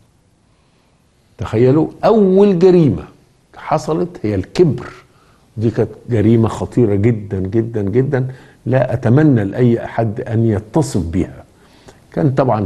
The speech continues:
تاني جريمة الكذب، "ألا أدلك على شجرة الخلد؟". تالت جريمة الغيرة اللي قابيل قتل بيها هابيل، ده قدم قربان تقبل وده لا، قال له: "لا أقتلنك". فدول التلات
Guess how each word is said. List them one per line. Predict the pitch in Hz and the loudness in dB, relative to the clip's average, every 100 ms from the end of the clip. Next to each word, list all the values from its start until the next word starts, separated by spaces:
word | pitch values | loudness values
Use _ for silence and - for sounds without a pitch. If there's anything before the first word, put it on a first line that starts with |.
| 95 | -2
تاني | 120 120 | 0 2
جريمة | 110 - 107 110 107 | 0 0 2 2 2
الكذب، | 90 - 151 151 139 - - _ _ _ _ _ _ _ _ _ _ _ _ _ _ | -2 0 0 0 -6 -12 -20 _ _ _ _ _ _ _ _ _ _ _ _ _ _
"ألا | 123 120 101 | 0 2 0
أدلك | 98 123 117 107 92 | 2 4 4 2 -2
على | 92 95 | -2 -4
شجرة | - 110 101 92 | -2 -2 -2 -2
الخلد؟". | - - 123 139 - - - _ _ _ _ _ | -6 -2 0 0 -6 -20 -20 _ _ _ _ _
تالت | 147 139 127 98 | 0 4 2 2
جريمة | 104 117 113 | 2 4 2
الغيرة | 107 101 117 127 110 95 - _ _ - | 2 2 4 4 2 -4 -18 _ _ -10
اللي | 104 107 | -8 -6
قابيل | - 107 101 120 104 | -4 -2 2 2 2
قتل | 120 123 95 | -4 -2 -2
بيها | 92 107 95 | 0 0 0
هابيل، | 95 104 104 95 - - _ _ _ _ _ | -2 2 2 0 -10 -20 _ _ _ _ _
ده | 117 117 | 0 0
قدم | 120 127 113 107 | 0 -2 0 0
قربان | 90 - 95 95 110 - | 0 -2 0 0 0 -2
تقبل | - - 104 101 95 | -2 -2 -2 -2 0
وده | 104 107 | 0 0
لا، | 107 - | -2 -4
قال | 127 113 | -2 0
له: | 107 | 0
"لا | 113 | -2
أقتلنك". | 110 - 107 87 87 76 - _ - - - - - - _ _ | -4 -4 -4 -2 -4 -8 -14 _ -20 -20 -20 -20 -20 -20 _ _
فدول | 113 110 131 127 | -2 2 4 2
التلات | - 143 131 | 0 2 2